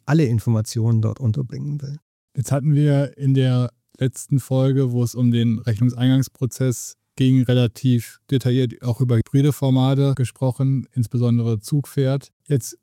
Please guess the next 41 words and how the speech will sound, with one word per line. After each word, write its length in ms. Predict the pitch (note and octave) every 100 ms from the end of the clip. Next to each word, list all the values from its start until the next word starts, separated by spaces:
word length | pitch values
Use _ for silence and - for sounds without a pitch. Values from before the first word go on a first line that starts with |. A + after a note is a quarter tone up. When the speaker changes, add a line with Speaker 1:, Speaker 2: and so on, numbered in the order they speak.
| _
Speaker 2:
haben 120 | B2+ D3
wir 60 |
das 140 | C#3+ -
Thema 180 | D3+
natürlich 180 | C3 D3
auf 80 | B2+
der 140 | C3
Ausgangsseite 760 | C3 D3 D3+ C#3 C3 C#3 B2 C3+
gespiegelt 600 | B2+ - C#3+ C#3+ C3 B2
wieder 380 | C#3 D#3+ D#3+ C#3+
und 100 | C3+
die 80 |
gleichen 340 | C3 C3 C3 C3
Herausforderungen, 840 | A#2+ B2 C#3 - B2+ A#2+ A#2+ A#2+
um 140 | B2
sicherzustellen, 920 | A#2+ B2 C3 - B2 - B2 B2 B2 A#2+
dass 400 | A#2 - - -
P 120 | B2+
D 140 | A#2+ A2+
F 480 | A#2+ C3 - - _
der 240 | B2 A#2 A2
X 160 | A2+
M 140 | A#2+ A2+
L 140 | C3
entspricht. 680 | C#3 B2+ - C#3 C#3+ - - _ _
Könnt 160 | - B2+
ihr 80 | B2
vielleicht 260 | C3 A#2
da 120 | B2+ C3+
nochmal 260 | D3 C#3
darstellen, 800 | C3 C3 C3+ - C#3 C#3 C#3 B2+
wie 80 | C3
man 200 | B2+ B2+
hier 460 | G#2+ C3+ C3+ C3+ B2
im 80 | C3
Ansatz 380 | A#2 B2 B2 -
vorgehen 420 | - B2+ B2+ B2
würde 200 | B2+ B2+
beim 180 | B2 A2+
Projekt? 480 | - B2 B2+ - _ _ -
Speaker 1:
Ja, 320 | C3+ D3